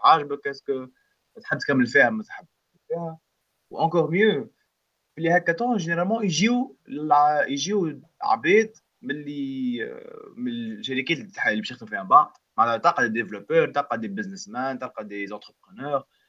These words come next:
تلقى دي ستارت اب، تلقى شركات، معناتها بيزيك اللي انت ماشي من بعد باش تلوج على خدم وستاج عندهم، تلقاهم ديجا بحذاك غاديك.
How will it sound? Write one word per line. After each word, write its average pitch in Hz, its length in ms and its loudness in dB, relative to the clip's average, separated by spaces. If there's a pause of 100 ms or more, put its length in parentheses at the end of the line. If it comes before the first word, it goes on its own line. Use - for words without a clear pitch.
(200)
تلقى 127 280 -6
دي 113 80 -6
ستارت - 340 -10
اب، 139 300 6
تلقى 127 220 -2
شركات، 117 500 -4
معناتها 123 220 -4
بيزيك 170 300 0
اللي 156 200 2
انت 160 120 -4
ماشي 160 240 -4
من 123 40 -10
بعد 151 100 2
باش 139 120 -6
تلوج 139 380 4
على 104 400 -2
خدم 123 360 0
وستاج 101 400 0
عندهم، 107 440 2
تلقاهم 208 300 -4
ديجا 196 160 -6
بحذاك 185 380 -6
غاديك. 104 300 -8